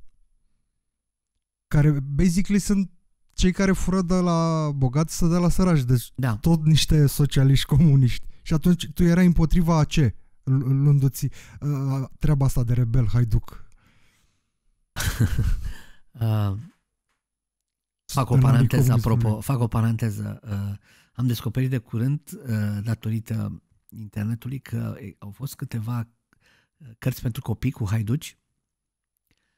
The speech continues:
Speaker 2: care au fost, uh, pictate, de-, desenate de un anume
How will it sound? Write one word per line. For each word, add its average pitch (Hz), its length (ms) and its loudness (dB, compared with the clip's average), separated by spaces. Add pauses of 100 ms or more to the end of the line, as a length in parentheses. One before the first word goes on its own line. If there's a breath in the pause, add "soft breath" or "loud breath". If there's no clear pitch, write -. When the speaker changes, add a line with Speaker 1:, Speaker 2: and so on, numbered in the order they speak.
(460)
Speaker 2:
care 113 600 0
au 110 160 -2
fost, - 480 -8
uh, 113 360 -2 (120)
pictate, 117 640 -6
de-, 113 420 -4
desenate 117 800 -2 (220)
de 120 180 -4
un 113 380 -4
anume 113 680 -2